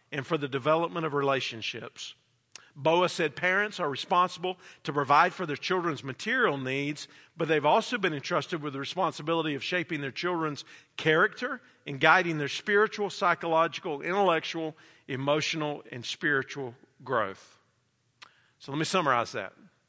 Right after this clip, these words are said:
We want to holistically shape our children in the training and the admonition of the Lord.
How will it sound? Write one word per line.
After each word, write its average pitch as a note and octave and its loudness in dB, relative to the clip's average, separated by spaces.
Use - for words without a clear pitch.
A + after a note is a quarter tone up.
We D3+ 0
want G3 0
to D#3 0
holistically F3 -4
shape - -2
our C#3+ 0
children A#2+ -10
in C3+ -6
the B2 -4
training C#3 0
and B2 -6
the A#2+ -2
admonition A#2+ -4
of G#2 -12
the G2+ -10
Lord. F2+ -14